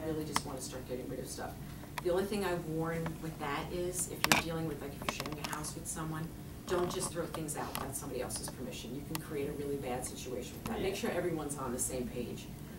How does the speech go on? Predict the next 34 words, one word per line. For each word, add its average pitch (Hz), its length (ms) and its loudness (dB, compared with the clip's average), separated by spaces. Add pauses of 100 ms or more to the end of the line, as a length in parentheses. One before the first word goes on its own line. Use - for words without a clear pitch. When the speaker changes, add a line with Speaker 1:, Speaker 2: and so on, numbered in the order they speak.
Speaker 1:
when 147 140 -4
it 135 100 -4
comes 143 280 -2
to 147 40 -4
getting 143 300 -2
rid 143 160 2
of 147 80 2
stuff, 151 340 -2 (540)
because 151 560 -2 (100)
then 165 160 4
that 151 140 2
you're 165 100 2
creating 156 340 2
so - 160 2
much 151 180 -2
more 139 160 0
anxiety 139 600 0
and 143 180 0 (120)
possibly 151 380 0
more 147 180 0
work 151 260 0
for - 100 -6
yourself 139 360 0
when - 80 -4
you - 100 -6
have 208 80 -2
to - 80 -4
try - 100 -2
to - 80 0
get - 120 0
it - 80 -4
back. - 180 -4 (840)
So, - 260 0
um, - 500 -2